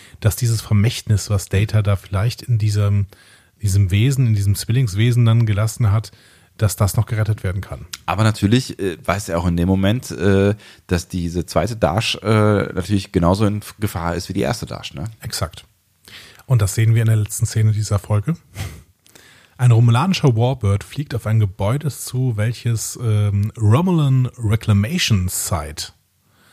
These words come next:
Speaker 1: ich hab's mal übersetzt mit romulanischer Rückgewinnungsort, genannt wird.
Speaker 2: Mhm.
Speaker 1: Wir sehen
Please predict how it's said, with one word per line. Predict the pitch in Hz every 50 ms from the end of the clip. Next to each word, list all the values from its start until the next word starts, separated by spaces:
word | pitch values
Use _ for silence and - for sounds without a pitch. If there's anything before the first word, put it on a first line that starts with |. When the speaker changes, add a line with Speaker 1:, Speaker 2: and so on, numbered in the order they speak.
| _ _ _ _ _ _ _
Speaker 1:
ich | - -
hab's | 107 - -
mal | 113 107 104
übersetzt | 98 98 98 101 110 - - 107
mit | 98 98
romulanischer | 95 98 104 101 98 98 110 131 127 - - 101
Rückgewinnungsort, | 98 113 - - 113 98 98 98 95 - - - 101 90 95 - - - _ _ _ _ _ _ _ _ _ _ _ _ _ _ _ _ _ _ _
genannt | - 92 90 90 95 - -
wird. | 123 143 - - - _ _
Speaker 2:
Mhm. | - 87 90 107 139 - - - - - - - _ _ _ _ _ _ _ _ _ _ _
Speaker 1:
Wir | - 101 107 101
sehen | 92 113 113 113 110 107 95 85